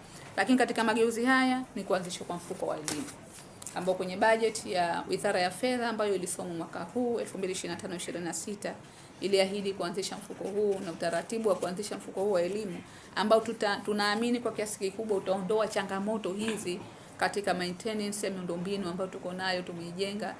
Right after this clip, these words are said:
ili iweze kupunguza changamoto ya kwa jengo mpaka lina-, linaharibika moja kwa moja, upatikanaji wa fedha inakuwa ni changamoto,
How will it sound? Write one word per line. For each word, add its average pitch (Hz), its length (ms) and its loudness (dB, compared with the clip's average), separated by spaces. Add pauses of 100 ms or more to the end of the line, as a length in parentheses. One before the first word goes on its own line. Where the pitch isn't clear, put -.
(280)
ili 190 200 0
iweze 180 340 0
kupunguza 170 600 -4
changamoto 175 540 -4
ya 165 120 -4
kwa 170 180 -2
jengo 196 300 0
mpaka 190 340 -2
lina-, 175 360 0 (640)
linaharibika 180 720 -2
moja 180 260 -2
kwa 175 140 -4
moja, 175 380 -4
upatikanaji 180 760 -4
wa 185 60 -2
fedha 196 240 -4
inakuwa 180 260 -4
ni 185 80 -6
changamoto, 180 640 -6